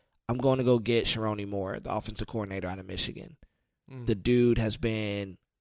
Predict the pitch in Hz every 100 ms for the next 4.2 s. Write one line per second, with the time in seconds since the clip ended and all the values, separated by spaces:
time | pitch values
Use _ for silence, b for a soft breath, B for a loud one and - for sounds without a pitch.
0 | _ - - - 160 156 165 147 143 139
1 | 131 - 120 117 107 110 113 117 110 101
2 | 95 104 104 107 - 107 - 107 110 104
3 | - 98 - 107 101 - 110 107 101 98
4 | 101